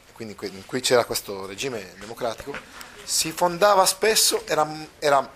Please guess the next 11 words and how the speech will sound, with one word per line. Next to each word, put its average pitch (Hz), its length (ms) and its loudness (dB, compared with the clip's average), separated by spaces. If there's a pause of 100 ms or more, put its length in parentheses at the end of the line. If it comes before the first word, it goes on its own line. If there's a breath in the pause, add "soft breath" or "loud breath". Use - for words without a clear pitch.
(120)
al 120 140 -10
proprio 160 260 6
interno, 127 540 2
con 110 120 -12
i 104 60 -10
propri 135 240 0
cittadini, 113 600 -4 (400 loud breath)
era 127 260 4
ovviamente 135 760 0 (420 loud breath)
molto 170 600 4
libera, 113 440 -4